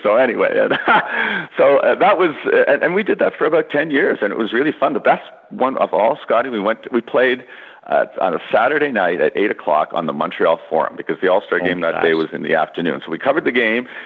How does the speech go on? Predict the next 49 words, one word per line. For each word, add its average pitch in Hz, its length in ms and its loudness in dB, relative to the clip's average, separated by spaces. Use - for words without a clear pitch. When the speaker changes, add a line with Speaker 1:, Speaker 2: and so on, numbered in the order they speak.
Speaker 1:
and 92 180 0
then 92 240 0
we're 95 140 4
out 120 220 0
there 95 340 4
playing 117 520 2
on 87 340 -2
Montreal 139 560 0
Forum 104 260 2
ice, 73 200 -2
eight 113 220 0
P 117 180 0
M 98 200 -4
Saturday, 92 280 2
which 110 180 -2
is 98 220 -2
the, - 160 0
the 98 320 -4
normal 90 440 0
Hockey 90 220 0
Speaker 2:
Normal 95 240 2
Speaker 1:
Night 95 80 -4
in 117 60 2
Canada 92 300 0
Speaker 2:
time. 87 540 -6
Speaker 1:
times 87 120 -12
from, 85 540 -4
from 73 220 -6
forty 85 320 0
years 117 200 2
ago 76 160 -4
when 76 180 -4
the 76 60 -6
game 80 240 -2
started 78 300 -2
at 78 120 2
eight 80 160 2
o'clock. - 360 0
And 101 140 -2
that 139 160 4
was, 117 180 4
I - 80 0
have - 160 0
to 113 120 -8
say, 95 160 2
one 110 200 0
of 95 80 -2
the, 104 100 4
the, 90 420 -2